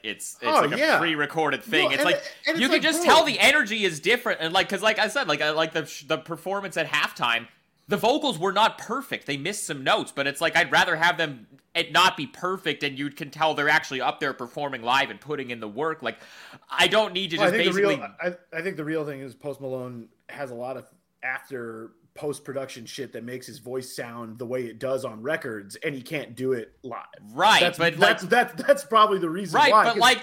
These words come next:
Speaker 1: but,
Speaker 2: he's
Speaker 1: like,
Speaker 2: a
Speaker 1: the
Speaker 2: pro.
Speaker 1: vocals, but the vocals sounded, but it's not like, I mean, you can put, like, auto-tune effects on a microphone and still be
Speaker 2: True.
Speaker 1: singing live. He was literally, they literally were just playing the track of, like, the studio versions of his song, and he was just, like, up there. And, like, there were times where, like, his, his,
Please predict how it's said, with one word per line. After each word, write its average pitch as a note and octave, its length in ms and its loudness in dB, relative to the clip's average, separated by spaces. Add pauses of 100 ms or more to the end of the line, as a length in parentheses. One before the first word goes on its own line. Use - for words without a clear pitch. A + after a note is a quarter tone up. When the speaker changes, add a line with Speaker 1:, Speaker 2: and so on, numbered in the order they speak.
Speaker 1:
but, A#3+ 120 6
Speaker 2:
he's A3+ 80 4
Speaker 1:
like, A#3+ 100 6
Speaker 2:
a A#3+ 40 -8
Speaker 1:
the C4 80 6
Speaker 2:
pro. G3 60 2
Speaker 1:
vocals, C4 460 4
but F3 220 0
the B3 80 2
vocals A#3 480 0
sounded, G#3+ 340 2
but G3 80 -2
it's F#3+ 140 -8
not A#3 220 4
like, G#3+ 160 2
I G#3 40 2
mean, A3 140 -2
you C#4+ 100 2
can D4+ 180 -4
put, - 400 -2
like, D#3+ 260 0
auto-tune E3 580 2
effects D3+ 400 -2
on C3 100 -2
a A#2+ 80 -4
microphone B2 560 -2
and A2 80 -10
still C3 220 -6
be A2+ 100 -10
Speaker 2:
True. F3 80 -4
Speaker 1:
singing A#2 320 -8
live. C#3+ 280 2 (280)
He B3+ 220 -2
was A3 260 -4
literally, G#3+ 300 2
they - 20 0
literally A#3+ 320 -2
were F3 100 -2
just E3 220 -6
playing E3+ 340 2
the C3 60 -2
track C3+ 420 0
of, A2 120 -8
like, A2+ 160 -2
the A2+ 80 -14
studio A#2+ 420 -8
versions G#2 380 -10
of G2 60 -12
his G2+ 120 -12
song, B2 240 -4
and A2 80 -8
he B2 80 -12
was B2 120 -8
just, A2+ 120 -8
like, G#2+ 160 -10
up B2 220 -4
there. A#2 260 2 (240)
And, G3+ 140 2
like, G#3+ 160 4
there B3+ 100 6
were G#3 100 4
times E3+ 300 2
where, D#3 60 0
like, D3 100 4
his, D3+ 180 -4 (160)
his, D#3 220 -4